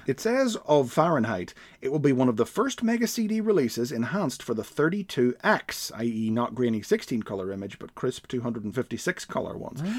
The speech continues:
Speaker 1: And I was very confused by that, 'cause I didn't understand. Um, as it turned out, that didn't actually happen with
Speaker 2: Oh.
Speaker 1: Fahrenheit at all.
Speaker 2: No.
Speaker 1: Um, but it did with Midnight Raiders.
Speaker 2: Oh.
Speaker 1: And I looked, I had to go to YouTube, and I found it on Cinemassacre,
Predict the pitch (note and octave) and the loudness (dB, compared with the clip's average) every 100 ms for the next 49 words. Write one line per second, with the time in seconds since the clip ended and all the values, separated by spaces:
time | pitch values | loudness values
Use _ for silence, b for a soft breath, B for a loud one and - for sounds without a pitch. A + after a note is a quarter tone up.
0 | C4 G3 F#3+ F3+ D#3 B2 B2 B3 E4 F#4 | -4 -2 -2 -2 -4 -6 -4 -4 0 2
1 | F4 F#4 F4+ D4+ E4+ D#4 A3 - A#3+ C4+ | 2 0 0 4 4 2 -2 -2 0 -2
2 | - A3 A#3+ G3 E3+ C#3+ - D#4 A4 G4+ | -2 -2 0 0 0 -2 -2 -4 -2 0
3 | A#2+ - B B - B3+ B3 A3+ C#4 C#4+ | -2 -4 B B 2 4 4 2 6 4
4 | B3+ G3 F3+ E3 D3+ D3+ D3+ B2+ B2 G#2+ | 4 4 6 6 4 6 4 6 2 2
5 | G#2+ G#2 - G2+ G#2 G2+ G#2 G2+ G#2 G2+ | -2 -4 -4 -4 -4 -4 -4 -4 -2 2
6 | E3+ D3 - G2 F2+ F#2 F#2 F2+ - C3 | 4 4 2 -4 -2 -4 -8 -8 0 0
7 | F#2+ - B - D#3 D3+ D3 - - - | 0 -6 B 12 12 10 4 2 0 8
8 | G#3+ G#3+ G#3 E3 C#3 A#3+ F#4 A#3+ F4+ G4 | 8 10 8 8 4 8 10 10 10 8
9 | - _ _ - D4+ A3+ B2 A3 D4 A4+ | 6 _ _ 4 6 6 6 4 8 8
10 | C4+ B2 - - - F#4 B4+ B4+ B2+ - | 8 4 -2 -14 -8 -2 2 2 2 4
11 | C4+ C#4+ D4 E4 - G#3 A3 C#4+ D#4+ C4 | 6 6 6 4 4 4 4 4 4 6
12 | G3+ D#3+ E3+ G3 G3 C#4 D#4+ A3+ - E3 | 6 6 4 4 2 2 2 0 2 2
13 | D#3 G#3+ F3+ F3 A#3+ - D3 A2 | 4 4 6 6 4 2 0 0